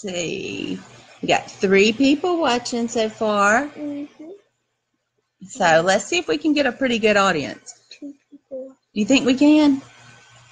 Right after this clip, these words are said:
Speaker 2: Yeah,
Speaker 1: <laughs>
Speaker 2: maybe.
Speaker 1: Maybe. Okay. So, yeah, 'cause she kinda likes to go live.
Speaker 2: Yeah.
Speaker 1: I think she likes to see herself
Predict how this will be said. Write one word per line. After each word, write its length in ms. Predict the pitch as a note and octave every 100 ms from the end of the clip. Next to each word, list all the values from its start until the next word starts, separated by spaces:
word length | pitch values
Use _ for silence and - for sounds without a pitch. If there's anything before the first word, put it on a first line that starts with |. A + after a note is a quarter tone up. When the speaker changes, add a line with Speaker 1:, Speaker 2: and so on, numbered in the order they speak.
| _ _ _ _ _
Speaker 2:
Yeah, 520 | D4+ E4+ D#4+ D#4 C#4+ D4+ B3+ -
Speaker 1:
<laughs> 280 | - - _
Speaker 2:
maybe. 480 | D4+ C#4+ C4 A#3 - - - - - -
Speaker 1:
Maybe. 520 | C4 - G#3 - - -
Okay. 320 | A#3 F#3 D#3 - _ _ _ _ _
So, 640 | - - C#4 A#3+ G#3+ G#3+ C#4+ _ _ _ _ _ _ _ _ _ _ -
yeah, 200 | F#3+ F3+
'cause 200 | F#3+ F#3+
she 140 | E4+
kinda 240 | E4+ A4 E4+
likes 320 | A3+ G3+ -
to 80 | B3
go 140 | A#3+
live. 500 | A#3+ A#3+ C4+ C4 - _ _ _
Speaker 2:
Yeah. 180 | - - - - _ _ _ _ _ _ _ _ _ _
Speaker 1:
I 60 | E3
think 220 | F#3+ F#3+
she 280 | - G3+ F#3
likes 280 | F3+ E3+ -
to 100 | F3
see 240 | - F3
herself 640 | E3+ E3 E3 D3+ F3 -